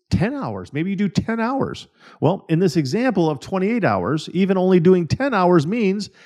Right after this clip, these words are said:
that you have eighteen hours where you did not do anything.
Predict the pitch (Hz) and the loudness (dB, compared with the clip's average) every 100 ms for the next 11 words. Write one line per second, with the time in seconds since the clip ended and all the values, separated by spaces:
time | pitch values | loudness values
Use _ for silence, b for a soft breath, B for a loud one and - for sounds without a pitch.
0 | 143 160 175 185 180 180 - 208 247 - | -4 -2 2 2 2 0 0 2 2 2
1 | 240 233 202 190 220 202 180 170 165 180 | 0 0 0 2 4 6 6 4 4 2
2 | 180 180 185 160 185 165 156 185 151 117 | 2 2 2 2 -2 -2 0 0 0 -4
3 | 104 82 | -8 -12